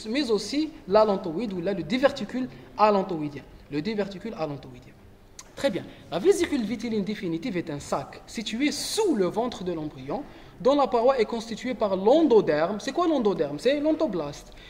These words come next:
doublé extérieurement par le splanchnopler extra-embryonnaire. Extérieurement, maintenant, où ? Extérieurement, c'est ici, hein.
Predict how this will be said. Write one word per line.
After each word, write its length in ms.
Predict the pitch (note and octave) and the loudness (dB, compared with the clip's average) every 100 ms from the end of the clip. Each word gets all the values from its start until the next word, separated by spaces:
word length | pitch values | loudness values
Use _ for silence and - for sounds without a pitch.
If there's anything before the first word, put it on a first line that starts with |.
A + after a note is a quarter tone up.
| - - | -16 2
doublé 380 | D4 B3+ G#3 - | 4 8 8 6
extérieurement 600 | - - G#3+ F#3+ A#3+ D#4 | 4 0 2 2 2 2
par 200 | A#3+ A3 | 2 2
le 100 | G#3 | 0
splanchnopler 1200 | - - - A3+ A#3 E4+ E4+ A3+ G#3 G#3+ G3+ B3 B3+ | -2 -8 -4 2 4 4 0 -2 -2 -2 0 0 -2
extra-embryonnaire. 1040 | A3 - - A#3 A3+ G3+ G3+ F3 D3 C#3 - - - | -8 -8 -6 -4 -4 -4 -4 -4 -6 -8 -14 -16 -10
Extérieurement, 640 | C4 - B3+ B3 A3+ A3 | -8 2 6 8 6 2
maintenant, 380 | G#3 G3 G3 F3+ | 2 0 -2 -2
où ? 200 | C4 G3+ C#3+ - - - | 0 -2 -2 -12 -14 -10
Extérieurement, 580 | - - F#3+ F#3 G#3 A#3+ | -6 -2 0 0 0 -2
c'est 140 | E3+ | -6
ici, 420 | D#3 G#3 - C3+ | -4 -6 -6 -8
hein. 100 | D#3+ | -8